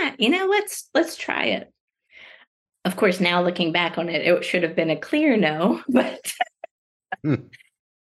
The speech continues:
Speaker 1: it was a new industry that I've never been in, but
Speaker 2: Hmm.
Speaker 1: I was not intimidated by that. I was excited by that.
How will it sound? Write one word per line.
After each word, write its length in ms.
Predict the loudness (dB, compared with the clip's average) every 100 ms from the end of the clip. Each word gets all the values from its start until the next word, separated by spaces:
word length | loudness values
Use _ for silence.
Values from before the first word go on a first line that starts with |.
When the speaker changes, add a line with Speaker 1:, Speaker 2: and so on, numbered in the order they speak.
| _ _ _ _
Speaker 1:
it 240 | 2 2
was 400 | 2 2 2 -4 -4
a 100 | 0
new 260 | 2 4 4
industry 500 | 4 2 -2 -2 0
that 140 | 2
I've 200 | 2 2
never 240 | 0 0 -4
been 220 | -2 2
in, 200 | 2 2 2
but 180 | 0 0
Speaker 2:
Hmm. 260 | -6 -8 -8 -2
Speaker 1:
I 80 | 2
was 280 | 2 0 0
not 300 | 0 2 2
intimidated 800 | 0 0 0 2 2 2 -2
by 160 | -4 -4
that. 280 | -4 -6 -2
I 120 | 2
was 220 | 2 2
excited 540 | -2 -4 0 2 2 0
by 140 | -4 -6
that. 260 | -10 -12